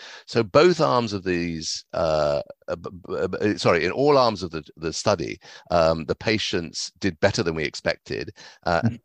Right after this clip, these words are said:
Speaker 1: both in the cohort of primary surgery and in the cohort, interestingly, of, uh, neoadjuvant chemotherapy. Um, so this, I think, says something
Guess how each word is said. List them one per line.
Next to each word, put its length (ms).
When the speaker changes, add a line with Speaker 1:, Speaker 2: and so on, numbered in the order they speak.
Speaker 1:
both 240
in 100
the 60
cohort 720
of 140
primary 380
surgery 600
and 220
in 100
the 180
cohort, 540
interestingly, 680
of, 440
uh, 160
neoadjuvant 640
chemotherapy. 800
Um, 340
so 220
this, 380
I 80
think, 180
says 240
something 540